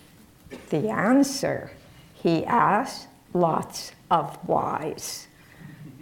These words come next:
And that is why a wise man is wise.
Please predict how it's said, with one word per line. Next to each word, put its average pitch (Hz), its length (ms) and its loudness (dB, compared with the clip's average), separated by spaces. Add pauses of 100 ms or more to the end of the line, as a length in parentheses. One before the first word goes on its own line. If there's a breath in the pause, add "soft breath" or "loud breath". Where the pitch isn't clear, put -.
(140)
And 233 300 2
that 175 400 2
is 180 560 4 (540)
why 160 600 4
a 226 80 8
wise 165 520 2
man - 420 -4 (100)
is 160 360 2
wise. 160 640 0